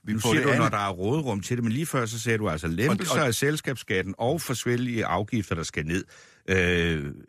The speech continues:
Speaker 2: er det, det er simpelthen nu og her,
Speaker 1: For,
Speaker 2: og det,
Speaker 1: for,
Speaker 2: det, det for erhvervslivet kan forventes,
Speaker 1: for,
Speaker 2: hvis,
Speaker 1: for, for,
Speaker 2: øh,
Speaker 1: for
Speaker 2: Venstre
Speaker 1: min skyld,
Speaker 2: kommer i
Speaker 1: for min
Speaker 2: regering efter
Speaker 1: skyld,
Speaker 2: næste
Speaker 1: for
Speaker 2: valg.
Speaker 1: min skyld meget gerne. Jeg sagde ikke noget med nu og her.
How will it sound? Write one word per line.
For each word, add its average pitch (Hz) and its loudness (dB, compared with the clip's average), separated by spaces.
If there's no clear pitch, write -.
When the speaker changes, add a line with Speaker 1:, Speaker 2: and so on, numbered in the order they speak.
Speaker 2:
er 113 0
det, - -4
det 269 -2
er 240 -2
simpelthen 143 2
nu 139 2
og 135 4
her, 113 2
Speaker 1:
For, 127 2
Speaker 2:
og 107 -4
det, 165 0
Speaker 1:
for, 151 -2
Speaker 2:
det, 143 -2
det 147 0
for 143 0
erhvervslivet 110 0
kan 95 -2
forventes, 110 -2
Speaker 1:
for, 117 0
Speaker 2:
hvis, 95 0
Speaker 1:
for, 110 2
for, 98 4
Speaker 2:
øh, 85 0
Speaker 1:
for - -2
Speaker 2:
Venstre - -
Speaker 1:
min 151 0
skyld, - 0
Speaker 2:
kommer - 0
i 92 -2
Speaker 1:
for 98 -4
min 113 2
Speaker 2:
regering 131 2
efter 107 -2
Speaker 1:
skyld, - 0
Speaker 2:
næste - -2
Speaker 1:
for - -4
Speaker 2:
valg. 101 2
Speaker 1:
min 151 0
skyld 135 -2
meget 104 0
gerne. 117 0
Jeg 101 -4
sagde 107 -4
ikke 113 -4
noget 107 -2
med 107 0
nu 104 0
og 104 -4
her. 104 -4